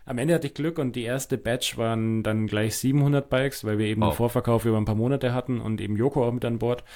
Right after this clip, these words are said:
Speaker 1: Da haben wir dann die ersten siebenhundert auf einmal bekommen. Recht viel mehr wollte ich aber auch nicht, weil man stelle sich vor, und das war wirklich, äh, das war eine, äh, zwei Wochen ohne Schlaf, glaub ich, wären die Bikes auf dem Weg zu uns, waren in den,
Speaker 2: Ja.
Speaker 1: in den Containern Übersee. Ähm, stell dir vor, die kommen an und haben alle einen Mangel. Das war irgendwie mein Albtraum, weil was machst du dann?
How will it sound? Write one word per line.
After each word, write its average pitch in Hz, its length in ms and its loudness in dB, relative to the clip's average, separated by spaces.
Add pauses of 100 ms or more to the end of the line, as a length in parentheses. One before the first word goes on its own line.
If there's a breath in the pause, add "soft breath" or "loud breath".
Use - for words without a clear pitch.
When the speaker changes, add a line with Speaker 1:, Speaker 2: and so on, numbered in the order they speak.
(520 loud breath)
Speaker 1:
Da 107 120 2
haben 110 100 4
wir 113 60 4
dann 110 140 4
die 107 180 2
ersten 110 260 -2
siebenhundert 117 400 2
auf 107 120 0
einmal 120 240 -2
bekommen. 117 680 -2
Recht 123 160 -6
viel 139 80 2
mehr 131 180 2
wollte 143 200 2
ich 120 60 2
aber 107 120 0
auch 107 100 0
nicht, 120 200 -4
weil 110 300 -2
man 110 140 -4
stelle 127 280 2
sich 117 160 -2
vor, 127 280 2
und 113 120 0
das 107 100 -4
war 110 80 -2
wirklich, 107 380 -4
äh, 107 100 -10
das - 160 -10
war 98 60 -6
eine, 98 180 -8
äh, 107 140 -10
zwei 113 280 -2
Wochen 120 180 0
ohne 117 260 2
Schlaf, 107 360 -2
glaub 107 140 0
ich, 107 100 0
wären 107 140 2
die 107 80 -2
Bikes 110 260 0
auf 107 120 -2
dem 113 100 0
Weg 117 160 0
zu 110 80 -2
uns, 104 180 0
waren 104 160 -2
in 107 260 -2
den, 110 120 -2
Speaker 2:
Ja. 82 160 0
Speaker 1:
in 123 100 -2
den 123 120 4
Containern 127 400 2
Übersee. 127 500 0 (500 loud breath)
Ähm, 107 240 -2
stell 120 140 -2
dir 113 60 0
vor, 117 100 0
die 117 80 2
kommen 117 180 0
an 120 160 -2
und 120 140 2
haben 113 120 0
alle 127 300 -2
einen 113 200 -4
Mangel. 110 420 -4
Das 101 160 -4
war 107 140 0
irgendwie 107 360 2
mein 101 160 -2
Albtraum, 104 520 -2
weil 98 340 -2
was 104 160 -2
machst 110 200 -2
du 175 40 0
dann? 90 320 -6